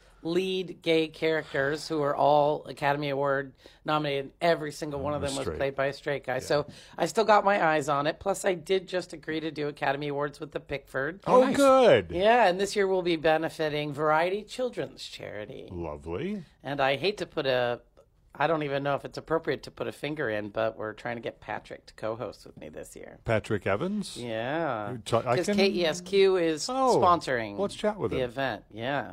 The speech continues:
Speaker 2: Okay. Um, the Capote tapes will be showing on Thursday. Now, Thursday is kind of the gala day,
Speaker 1: Yeah.
Speaker 2: right? That's the day that, uh, later in that evening, the filmmakers go to Toucan's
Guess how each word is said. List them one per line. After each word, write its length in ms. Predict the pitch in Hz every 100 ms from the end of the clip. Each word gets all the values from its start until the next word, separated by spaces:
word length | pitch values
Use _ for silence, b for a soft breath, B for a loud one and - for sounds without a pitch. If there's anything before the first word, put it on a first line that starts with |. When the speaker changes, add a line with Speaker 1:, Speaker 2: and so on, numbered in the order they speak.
| -
Speaker 2:
Okay. 340 | 202 196 160 190 - B B B B B
Um, 480 | 139 127 127 123 123
the 120 | 120 127
Capote 520 | 143 - 160 226 202
tapes 320 | - 117 -
will 80 | 120
be 120 | 107
showing 340 | - 123 117
on 160 | 110 101
Thursday. 640 | - - 151 160 151 -
Now, 140 | 98 101
Thursday 500 | - 185 208 165 139
is 100 | 120
kind 160 | 131
of 80 | 120
the 100 | 101
gala 680 | 92 101 104 123 135 139 139
day, 440 | 127 135 139 147 165
Speaker 1:
Yeah. 60 |
Speaker 2:
right? 340 | 110 101 139 -
That's 220 | 113 -
the 100 | 127
day 180 | 110 113
that, 240 | 110 101
uh, 40 | 113 104
later 380 | 101 120 123 117
in 60 |
that 180 | 110 104
evening, 380 | 123 147 110 101
the 80 | 95
filmmakers 720 | 127 117 113 110 110 101 -
go 260 | 104 101
to 380 | 101 - 107 95
Toucan's 760 | 90 220 226 123 98 95 104